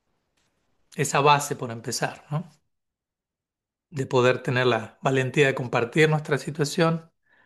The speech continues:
y encontrar que no estamos solos en ello. Entonces, cuando hablamos de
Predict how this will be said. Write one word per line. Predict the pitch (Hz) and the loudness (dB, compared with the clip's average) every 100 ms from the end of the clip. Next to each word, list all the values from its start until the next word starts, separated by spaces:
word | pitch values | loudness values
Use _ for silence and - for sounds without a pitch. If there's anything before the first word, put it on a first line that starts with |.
| _ _ _ _ _ | _ _ _ _ _
y | - | -2
encontrar | 131 123 131 135 127 | -2 0 -2 2 2
que | 139 | 2
no | 123 | 0
estamos | - 127 120 | 0 -2 0
solos | - 131 120 131 | 0 0 2 0
en | 120 | -2
ello. | 101 - _ _ _ _ _ _ - - - - - _ _ _ _ _ _ | -4 -8 _ _ _ _ _ _ -20 -20 -20 -20 -20 _ _ _ _ _ _
Entonces, | - 190 | 0 4
cuando | 196 196 | 6 8
hablamos | 190 202 214 202 | 8 8 6 6
de | 190 156 - | 6 2 -10